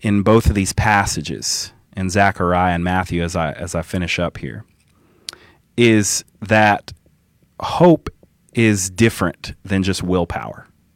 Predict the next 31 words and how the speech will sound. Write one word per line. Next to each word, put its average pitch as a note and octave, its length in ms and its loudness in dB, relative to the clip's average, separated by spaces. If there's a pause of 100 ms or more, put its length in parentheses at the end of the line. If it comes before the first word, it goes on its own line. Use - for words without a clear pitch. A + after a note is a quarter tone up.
(1200)
W-, G2+ 260 -4
willpower G#2+ 960 4
is, G2 640 0 (180)
I G2+ 140 2
see C3 300 0
what B2+ 180 0
it - 80 -6
needs G#2+ 280 -2
to G2+ 60 -4
be, G2+ 480 2
and F#2+ 160 -4
I'm G2+ 220 2
gonna F#2+ 180 -2
go F#2 200 0
about F2+ 400 -2
making F2+ 480 -4
that F2 240 -6
change F2+ 420 -4
and E2 140 -8
get E2 120 -6
it - 220 -14
done, C2 420 -10
and F2 200 -6
I'll E2+ 160 -4
just E2 220 -8
keep - 220 -10
trying D#2+ 440 -4
until D2 300 -10
it - 100 -18
happens. - 720 -12 (1040)
Hope G#2 680 0